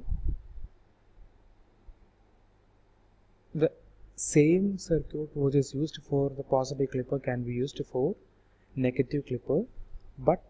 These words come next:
there is a slight difference in the position of diode. The diode position is altered. So what happens during the positive half cycle is,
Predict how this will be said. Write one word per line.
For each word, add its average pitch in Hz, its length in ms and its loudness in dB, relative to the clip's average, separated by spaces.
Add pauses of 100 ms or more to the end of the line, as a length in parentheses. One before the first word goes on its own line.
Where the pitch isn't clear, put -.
(140)
there 151 120 6
is - 120 -4
a 151 40 -2
slight 135 320 0
difference 151 400 -2
in 139 80 0
the 131 80 2
position 135 540 0
of 131 180 0 (120)
diode. 123 360 2 (600)
The 151 100 4
diode 139 380 2
position 143 440 2
is 135 140 4
altered. 117 360 0 (1120)
So 131 320 6 (400)
what 160 200 4
happens 139 400 0
during 151 260 4
the 143 80 2
positive 147 480 2
half 131 140 -6
cycle 127 300 0
is, 196 200 0